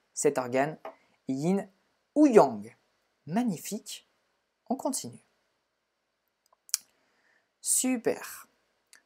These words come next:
Donc voilà, le, le, le, le début est fait, on est motivé, le poumon s'est aéré. Et puis on rentre de notre footing, et là on commence à voir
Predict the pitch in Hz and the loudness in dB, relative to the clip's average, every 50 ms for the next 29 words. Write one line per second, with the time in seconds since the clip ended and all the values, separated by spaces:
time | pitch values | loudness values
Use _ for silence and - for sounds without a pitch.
0 | _ - 269 240 196 147 107 92 147 190 240 269 208 - - 220 196 208 233 277 | _ -2 2 4 6 4 4 4 0 0 2 0 0 -2 -4 -2 0 2 4 4
1 | 302 302 - - - _ - 208 190 214 247 254 - 196 196 220 254 285 233 208 | 2 2 0 -4 -8 _ -4 0 0 2 2 2 0 2 2 4 4 4 6 6
2 | 208 202 175 190 214 214 - - _ - 170 156 - - - 139 139 156 185 214 | 6 6 6 4 0 0 -2 -2 _ 2 2 2 0 -2 -2 0 2 2 2 0
3 | 240 - - _ _ - 160 165 165 175 170 175 170 160 - - 180 165 185 220 | -2 -4 -10 _ _ -6 -4 -2 -2 0 0 2 2 0 0 -2 -2 0 2 2
4 | 269 285 - - - 165 147 139 131 135 143 156 170 - - _ _ _ _ _ | 2 2 2 0 -2 -2 0 2 4 4 4 4 2 0 -4 _ _ _ _ _
5 | _ _ _ _ _ - 196 254 269 254 - 214 185 180 175 180 196 220 226 - | _ _ _ _ _ 2 4 4 4 4 2 0 2 2 2 2 0 -2 -4 -6
6 | _ _ _ _ _ _ _ _ - - - - - 190 196 202 - - 175 180 | _ _ _ _ _ _ _ _ -4 0 0 2 2 2 0 0 0 0 2 2
7 | 165 151 135 120 - - - _ _ _ _ _ _ _ _ - 226 226 403 403 | 2 2 0 -2 -8 -14 -20 _ _ _ _ _ _ _ _ 0 4 6 8 10
8 | 349 247 202 185 269 359 403 - - - - - _ _ _ _ _ _ _ _ | 10 10 10 10 10 8 8 6 0 -6 -10 -12 _ _ _ _ _ _ _ _
9 | _ _ _ _ _ - 143 135 139 151 170 208 311 381 - - - 170 - - | _ _ _ _ _ -16 -14 -4 0 0 2 2 0 -2 -6 -8 -12 -10 -10 -8
10 | - 120 127 170 220 269 294 - _ _ _ _ _ _ _ _ _ _ _ _ | -8 -8 -6 -6 -6 -8 -10 -12 _ _ _ _ _ _ _ _ _ _ _ _
11 | _ _ _ _ - 175 240 330 277 - - 247 294 - - 170 147 147 165 208 | _ _ _ _ -2 2 2 2 2 2 2 2 2 4 2 2 4 6 6 6
12 | 262 - - - | 6 4 0 -14